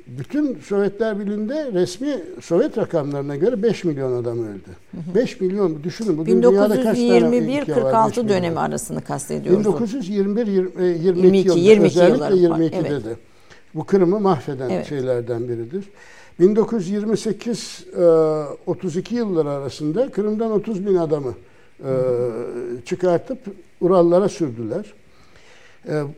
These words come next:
Speaker 1: bin dokuz yüz otuz altı otuz sekiz arasındaki, ki bunun aralarında da pek çok, e, facialı tarihler var. Onları atlıyorum.
Speaker 2: Bu on binlerce Kırım Tatar köylüsü kulak oldukları
Speaker 1: Tabii, tabii, tabii.
Speaker 2: iddiasıyla Urallara, Sibirya'ya,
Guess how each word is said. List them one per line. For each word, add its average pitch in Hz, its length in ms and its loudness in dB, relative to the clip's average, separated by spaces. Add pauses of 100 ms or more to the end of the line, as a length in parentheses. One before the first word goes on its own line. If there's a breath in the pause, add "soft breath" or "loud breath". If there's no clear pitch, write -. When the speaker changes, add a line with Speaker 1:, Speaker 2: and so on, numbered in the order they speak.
(440)
Speaker 1:
bin 175 320 -2
dokuz 220 320 0
yüz 247 300 -6
otuz 180 320 -4
altı 214 260 2
otuz 240 240 -6
sekiz 190 320 -4
arasındaki, 233 960 -2
ki 220 140 -4
bunun 226 180 -2
aralarında 220 640 4
da 196 160 2 (100)
pek 202 180 -2
çok, 175 180 0 (280)
e, 147 340 -4
facialı 151 680 2
tarihler 156 440 0
var. 240 180 2
Onları 190 340 2
atlıyorum. 175 500 2 (200)
Speaker 2:
Bu 208 100 0
on 240 180 2
binlerce 247 420 0
Kırım 247 300 -4
Tatar 214 440 -4
köylüsü 208 420 -6
kulak 226 320 -4
oldukları 170 460 0
Speaker 1:
Tabii, 165 180 2
tabii, 180 100 0
tabii. 190 100 -2
Speaker 2:
iddiasıyla 185 720 0
Urallara, 185 520 2
Sibirya'ya, 175 800 -4